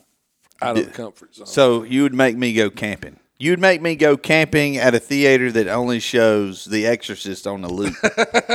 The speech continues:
Speaker 1: That's right. That's right. All right. We'll go see Hereditary.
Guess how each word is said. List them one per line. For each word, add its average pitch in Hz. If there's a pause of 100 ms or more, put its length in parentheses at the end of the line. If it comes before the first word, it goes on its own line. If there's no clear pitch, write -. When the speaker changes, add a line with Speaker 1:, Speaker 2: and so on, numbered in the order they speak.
(120)
Speaker 1:
That's 196
right. 139 (100)
That's 147
right. 104 (340)
All 120
right. 113
We'll 151
go 160
see 151
Hereditary. 120